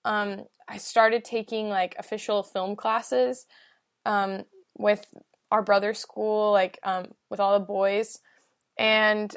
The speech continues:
um, so at that time, that was when I really realized, like, okay, video is the thing for me. Like, I'm, I'm totally going to pursue this. And, um, that sort of, like, built off the back of, like, the year before,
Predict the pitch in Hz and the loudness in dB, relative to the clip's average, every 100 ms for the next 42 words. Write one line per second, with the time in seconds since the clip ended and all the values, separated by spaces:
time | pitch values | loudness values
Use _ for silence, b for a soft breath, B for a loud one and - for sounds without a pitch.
0 | - 214 208 196 202 - _ _ _ _ | -4 0 0 -2 -8 -16 _ _ _ _
1 | _ - 247 220 220 220 220 220 262 330 | _ -4 4 6 6 4 0 6 6 6
2 | 311 269 240 214 233 247 233 214 196 202 | 2 2 4 4 2 0 0 0 0 0
3 | 202 190 185 180 180 180 160 - - _ | 0 -2 0 2 2 0 -6 -8 -14 _
4 | - 190 - - _ _ - 196 190 180 | -8 -6 -8 -12 _ _ -14 -6 -4 0
5 | 175 175 - 196 - 180 175 180 170 143 | 0 -2 -6 -8 -4 -4 -4 -6 -6 -6
6 | 143 - 87 90 90 - 95 - 92 98 | -6 -4 -2 -2 -4 -6 -10 -2 -2 0
7 | 127 - _ _ _ _ 202 - 202 196 | -2 -4 _ _ _ _ -12 0 2 2
8 | 190 202 185 196 - 233 202 190 208 - | -2 -8 -10 -10 -4 -4 0 0 0 -4
9 | - _ _ _ - 208 208 202 - _ | -14 _ _ _ -2 0 2 -2 -8 _
10 | _ 220 208 196 208 247 277 294 247 220 | _ -4 -4 0 8 8 8 4 4 4
11 | 208 202 196 - 220 214 226 214 208 190 | 2 0 -12 -8 -2 0 0 -2 -2 2
12 | 190 185 196 185 185 180 202 220 226 202 | 2 4 0 -2 -2 -4 -2 0 0 0
13 | - 214 233 208 196 | -4 0 4 4 4